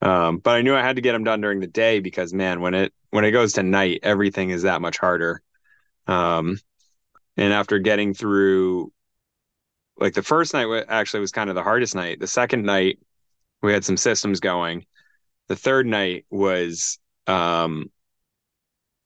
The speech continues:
went decent, actually, like, pretty smooth. And, uh, as soon as I saw that sunrise come up and, uh, and we shot that video, the one that everyone, you know, that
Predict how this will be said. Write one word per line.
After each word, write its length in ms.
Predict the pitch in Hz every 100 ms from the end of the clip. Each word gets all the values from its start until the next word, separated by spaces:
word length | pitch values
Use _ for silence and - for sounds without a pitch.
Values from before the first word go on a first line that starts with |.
| _ _ _ _ -
went 240 | 110 95
decent, 560 | 107 104 90 82 - -
actually, 560 | 98 85 - 82 82 - _ _ -
like, 160 | 101
pretty 200 | - 107
smooth. 400 | 92 98 85 80 - _ _ _ _ _ -
And, 400 | 113 104 101 98
uh, 360 | 95 92 90 - -
as 200 | 120 101
soon 140 | 143
as 100 | 131
I 80 | 131
saw 220 | 120 123
that 160 | 117 104
sunrise 460 | 117 113 110 101
come 180 | - 101
up 240 | 98 90 - - _ _ _ _ _ _ _ _
and, 440 | 104 104 95 95 92
uh, 300 | 92 90 92
and 120 | 110
we 100 | 101
shot 260 | - 110 107
that 180 | 104 92
video, 440 | 101 104 110 110
the 120 | 101
one 180 | 98 98
that 100 | 92
everyone, 480 | 95 95 92 92 92 -
you 100 | 95
know, 160 | 87 87
that 160 | 87